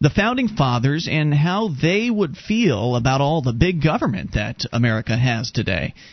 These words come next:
And he's asked several provocative questions, and we'll finish up his email here. He says, "Would the Founding Fathers like how the government houses more people in prison than any other country, and most of the inmates are there on drug-related causes? Note that most of the drug-related causes are from marijuana,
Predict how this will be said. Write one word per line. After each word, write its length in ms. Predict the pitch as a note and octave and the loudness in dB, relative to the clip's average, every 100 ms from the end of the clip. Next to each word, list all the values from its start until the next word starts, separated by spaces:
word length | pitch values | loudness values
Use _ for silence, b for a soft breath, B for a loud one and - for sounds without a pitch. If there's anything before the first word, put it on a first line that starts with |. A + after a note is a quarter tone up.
| B | B
And 220 | - A2 A#2 | -2 2 2
he's 140 | A#2 | 2
asked 180 | B2+ B2+ | 0 0
several 340 | D3+ B2+ A#2+ | -2 0 -2
provocative 580 | - C#3 B2 C3 C3+ A#2+ - | 0 -2 0 0 0 -2 -2
questions, 520 | D#3+ C3+ - C#3+ F#3+ | -2 0 0 0 0
and 80 | B2 | 0
we'll 100 | A#2+ | 0
finish 320 | D#3+ C3 C3 | 2 2 0
up 140 | B2 | 0
his 160 | A#2+ A#2+ | 0 2
email 320 | E3 A2+ - | 2 0 -2
here. 260 | B2+ - B2+ | -6 -6 -4
He 100 | C3 | 0
says, 220 | E3 D3 | 0 2
"Would 260 | G3+ G#3+ - | 0 -2 -4
the 140 | E3 | -4
Founding 280 | - E4 F#4 | -2 -2 -2
Fathers 320 | C#4 A#3+ F3+ | 0 0 2
like 360 | C3+ C#3 D3 D3 | 2 2 2 -2
how 160 | D#3 B2 | 0 0
the 100 | B2+ | 0
government 420 | B2+ C#3 B2+ - | 0 0 0 -2
houses 460 | B2 B2 B2+ C3 | 0 2 2 0
more 240 | A2+ B2+ C3 | 0 0 0
people 320 | - D3 C3+ | 0 0 0
in 160 | G2+ - | -2 -4
prison 540 | - C3 C3+ C3+ C#3+ B B B | -2 0 2 2 0 B B B
than 200 | B2+ - | 0 2
any 240 | F#3 G3+ | 2 2
other 180 | G3 F3+ | 0 0
country, 480 | E3 E3 D#3+ F#3 F#3+ - B E3+ | 0 0 0 -2 -2 -6 B 2
and 100 | D3+ | 2
most 220 | D#3+ - | 2 0
of 60 | F3 | -2
the 120 | - | 0
inmates 400 | E3+ F3 F#3+ C#3+ | 2 2 0 0
are 80 | A#2+ | 0
there 260 | B2+ D#3 | 2 2
on 140 | B2+ - | 0 -4
drug-related 680 | G#2+ C3 C#3 D3+ D#3 D#3 | -2 -2 0 0 0 0
causes? 520 | D#3 D3 E3+ E3+ - - _ B D3 | 0 0 0 -2 -4 -10 _ B 0
Note 160 | G#3+ | 0
that 100 | A#3 | 2
most 280 | G#3 F3 G3 | 0 0 0
of 60 | G3+ | 0
the 60 | |
drug-related 600 | D#3 D3 D3 D3 C3+ B2+ | 0 0 2 0 0 0
causes 520 | - F#3 A3 C#3 A#2+ - | 0 0 0 0 0 0
are 220 | A#2+ B2 | 0 0
from 260 | - B2 | 2 2
marijuana, 760 | A#2+ A2+ G#2+ A#2+ D3 D#3+ A#2+ - | 2 2 0 0 2 2 0 -4